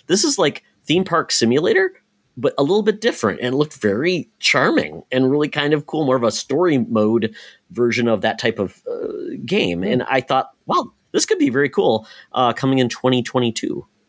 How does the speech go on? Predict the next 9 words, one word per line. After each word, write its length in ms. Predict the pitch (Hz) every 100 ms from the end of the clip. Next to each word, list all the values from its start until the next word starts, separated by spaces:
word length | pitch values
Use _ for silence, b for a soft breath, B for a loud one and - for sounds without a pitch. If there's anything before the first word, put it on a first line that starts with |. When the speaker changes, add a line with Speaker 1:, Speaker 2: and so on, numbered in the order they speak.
| _ _ _ -
Speaker 2:
All 60 | 175
right. 160 | 185 - _ _ _ _ _ _ _ _ _ _ _ _ _ _ _
Speaker 1:
Um, 360 | - 190 190 -
and 180 | - 202
then 460 | 220 220 214 202 -
I'd 180 | 185 185
say 360 | - 196 190 180 -
lastly, 960 | 165 180 180 - - 180 180 170 165 -
uh, 720 | 147 143 143 139 135 85